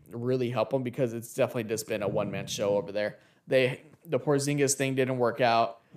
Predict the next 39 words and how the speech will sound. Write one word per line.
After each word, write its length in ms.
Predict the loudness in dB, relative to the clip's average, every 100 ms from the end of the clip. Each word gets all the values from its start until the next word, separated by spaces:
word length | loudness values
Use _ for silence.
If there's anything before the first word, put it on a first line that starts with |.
| -10 -10 -14 -6
They 220 | 2 4 6
got 260 | 4 4
Christian 400 | 2 0 -2 -2
Wood, 280 | 2 4 4
but 100 | 0
he's 220 | 0 0
not, 360 | 2 2 0 -8 -20 _ 2
uh, 460 | 6 6 4 2 -2
a 80 | -2
star, 640 | 0 4 6 6 4 0 -6 -14
star. 440 | -4 0 2 0
He's 140 | -2 -2
not 140 | -2
an 60 | -2
all-star 600 | -2 -2 -2 -2 -4 -12 _ -14
pl-, 120 | -4
uh, 220 | 0 2
player. 300 | 0 -2 -2
You 200 | -2 -6
consider 380 | -8 -10 -6 -6
them 160 | -6 -8
a 40 |
duo. 460 | -8 -6 -4 -4 -8
It's 140 | -8 -6
just 220 | -4 -6
Luka 420 | -6 -6 -6 -6
with 180 | -6 -10
a 40 |
whole 160 | -6 -2
lot 160 | -2
of 80 | -2
role 140 | -4 -4
players. 440 | -6 -8 -8 -14 _ _ _ _
But 160 | 6 6
now 140 | 6
you 200 | 6 6
do 140 | 8 8
have 180 | 6
somebody 500 | 2 0 0 -2 -4